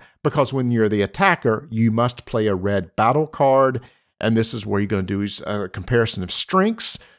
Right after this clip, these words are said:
because each of your followers have, like, a strength one, the minor god has a strength two, major god has a strength three.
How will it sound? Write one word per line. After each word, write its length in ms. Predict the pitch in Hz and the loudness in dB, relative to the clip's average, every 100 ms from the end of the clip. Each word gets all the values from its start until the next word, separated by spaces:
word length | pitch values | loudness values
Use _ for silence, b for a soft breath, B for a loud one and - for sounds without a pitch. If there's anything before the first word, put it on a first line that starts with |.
| b | b
because 680 | 131 - 254 220 135 147 - - _ _ _ 175 | -4 0 2 4 4 2 -4 -10 _ _ _ 0
each 180 | 185 | 2
of 140 | 196 151 | 2 2
your 100 | 143 | 0
followers 640 | - 196 190 120 113 117 | 2 4 4 4 2 2
have, 140 | 113 107 | 0 0
like, 200 | 104 92 | -2 -2
a 40 | |
strength 380 | - 92 90 - | -6 -4 -8 -2
one, 440 | 185 214 190 196 185 b b | 2 4 4 2 -2 b b
the 160 | 120 117 | -2 0
minor 400 | 110 165 226 147 | 2 2 2 2
god 300 | 127 123 123 | 4 4 4
has 120 | 113 | 2
a 60 | 107 | -2
strength 380 | - 107 - - | -2 -2 -4 0
two, 340 | 139 135 123 | 2 4 2
major 300 | 107 98 107 | -2 -4 0
god 160 | 101 98 | 0 0
has 180 | 92 95 | -2 -4
a 60 | |
strength 360 | - 98 87 - | -6 -6 -8 -6
three. 360 | 160 131 85 | 0 0 0